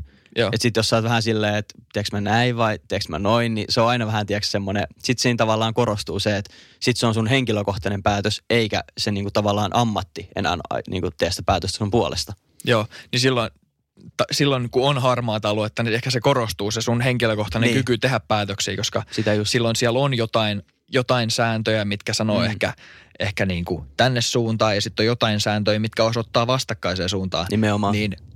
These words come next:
Speaker 1: mihin suuntaan sä lähdet tekemään sitä päätöstä?
Speaker 2: Nimenomaan.
Speaker 1: Niin siinä kohtaa korostuu se päätöksentekotaito.
Speaker 2: Näinpä.
Speaker 1: Ja erilaiset tilanteet vaatii aika erilaisia päätöksentekotyylejä.
Speaker 2: Mm.
Speaker 1: Ja kun mä tätä mietin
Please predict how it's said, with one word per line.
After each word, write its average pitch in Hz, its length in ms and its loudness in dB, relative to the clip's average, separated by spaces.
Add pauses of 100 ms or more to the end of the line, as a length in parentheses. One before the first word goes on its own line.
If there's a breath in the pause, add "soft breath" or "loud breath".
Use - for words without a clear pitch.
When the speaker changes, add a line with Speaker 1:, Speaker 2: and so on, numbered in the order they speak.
Speaker 1:
mihin 131 280 2
suuntaan 113 360 2
sä 107 80 -4
lähdet 110 200 -2
tekemään 113 260 2
sitä 92 160 -6
päätöstä? 82 500 -2 (200)
Speaker 2:
Nimenomaan. 98 540 0
Speaker 1:
Niin 92 440 -2
siinä 110 220 2
kohtaa 101 320 0
korostuu 101 360 -2
se 107 60 -4
päätöksentekotaito. 98 960 -2 (320)
Speaker 2:
Näinpä. 98 260 -2 (640 loud breath)
Speaker 1:
Ja 90 120 -2 (360)
erilaiset 156 420 2
tilanteet 107 680 0 (640)
vaatii 110 320 2
aika 107 220 2
erilaisia 110 420 0
päätöksentekotyylejä. 90 960 -2 (220)
Speaker 2:
Mm. 107 220 -2 (580)
Speaker 1:
Ja 123 60 4
kun 131 100 4
mä 135 100 2
tätä 147 240 2
mietin 117 520 0